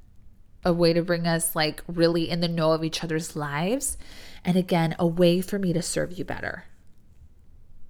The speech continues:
Okay. Guys, adopt that back to school mindset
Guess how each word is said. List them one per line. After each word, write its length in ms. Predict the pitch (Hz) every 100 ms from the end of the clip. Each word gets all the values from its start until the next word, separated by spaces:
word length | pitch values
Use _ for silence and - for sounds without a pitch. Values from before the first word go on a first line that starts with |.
| - - - - - - -
Okay. 280 | - 151 - - - - - - - - - - - - - - - - - -
Guys, 600 | - 160 151 147 - - - -
adopt 460 | 160 165 156 -
that 240 | - 220 -
back 300 | 160 175 -
to 100 | 202
school 240 | - 214
mindset 800 | 208 196 196 - 143 127 -